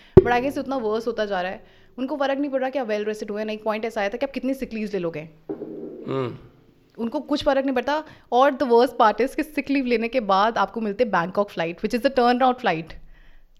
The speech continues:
Speaker 2: What does that mean?
Speaker 1: Turnaround
Speaker 2: Same day?
Speaker 1: मतलब same day you're going and then you're coming back।
Speaker 2: How long is the flight?
Speaker 1: It's four and a half hour।
Speaker 2: Yeah।
Speaker 1: Yeah, and then उसके पा-, पहले दो घंटे पहले आप आते हो।
Speaker 2: Yeah।
Speaker 1: फिर ब्रीफिंग और फिर आप फ्लाइट करके आते हो। और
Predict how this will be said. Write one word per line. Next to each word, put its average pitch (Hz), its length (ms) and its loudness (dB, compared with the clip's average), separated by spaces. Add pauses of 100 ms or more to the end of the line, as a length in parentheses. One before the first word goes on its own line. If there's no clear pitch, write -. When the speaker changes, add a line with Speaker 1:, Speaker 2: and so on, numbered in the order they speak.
(100)
Speaker 2:
What 104 80 -8
does 110 100 -2
that 107 120 -4
mean? - 300 -10
Speaker 1:
Turnaround 240 280 2
Speaker 2:
Same 156 180 10
day? 151 140 10
Speaker 1:
मतलब - 260 -6
same 302 380 -2
day 320 140 -2
you're 269 140 0
going 262 240 2 (260)
and 247 80 -2
then 269 100 0
you're 285 180 -2
coming 247 280 0
back। 175 140 0 (160)
Speaker 2:
How 123 100 2
long 131 160 0
is 113 80 -6
the - 80 -8
flight? 110 160 -10
Speaker 1:
It's - 180 -14
four 247 180 2
and 247 60 -2
a 240 60 -4
half 208 220 -6
hour। - 260 -12 (580)
Speaker 2:
Yeah। - 560 -18
Speaker 1:
Yeah, 180 200 -12 (200)
and 208 120 -8
then 226 160 -4
उसके 226 160 -8
पा-, 220 300 -4
पहले 214 180 -4
दो 208 140 -2
घंटे 202 220 -6
पहले 185 180 -4
आप 185 80 0
आते 165 240 -4
हो। 165 120 -8
Speaker 2:
Yeah। - 1600 -20
Speaker 1:
फिर 202 100 -2
ब्रीफिंग 196 360 -4
और 202 80 0
फिर 226 160 0
आप 214 260 -2
फ्लाइट 196 240 -2
करके 214 180 -4
आते 190 180 0
हो। 226 60 4
और 262 400 4